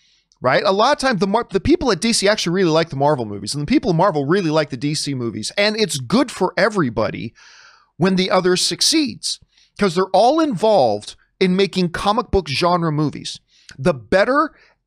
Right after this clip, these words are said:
and higher profile and more popular the comic book movie genre becomes, it's good for everybody. That doesn't mean if D C makes a hit movie, that autom-, automatically means the next M C U movie is gonna be a hit. That doesn't mean that, but it's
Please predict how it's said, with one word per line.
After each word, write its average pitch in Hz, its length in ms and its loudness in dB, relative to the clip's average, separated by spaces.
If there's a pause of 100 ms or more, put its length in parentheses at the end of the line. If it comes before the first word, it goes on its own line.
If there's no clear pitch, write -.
(460)
and 185 180 0
higher 214 360 0
profile 120 800 0 (160)
and 180 120 2
more 185 200 2
popular 170 600 2
the 143 120 -2
comic 202 420 -2
book 175 160 -2
movie 165 460 0
genre 156 380 0
becomes, 175 680 0 (220)
it's 175 140 -2
good 185 180 0
for 151 160 0
everybody. - 420 -4 (440)
That 294 200 2
doesn't 277 320 2
mean 233 220 2
if 196 120 0 (320)
D 208 200 2
C 208 240 2
makes 185 200 2
a 147 60 -2
hit 180 160 -2
movie, 156 240 2
that 147 160 2
autom-, 156 380 0
automatically 151 480 0
means 147 180 -2
the 147 60 -4
next 143 200 -2
M 131 120 -2
C 123 160 -4
U 175 100 4
movie 156 160 0
is 123 80 -2
gonna 117 140 -8
be 110 140 -2
a - 20 0
hit. 123 160 -6
That 156 100 -4
doesn't 151 220 -4
mean 185 140 -4
that, 127 180 -2
but 156 100 -4
it's - 160 -10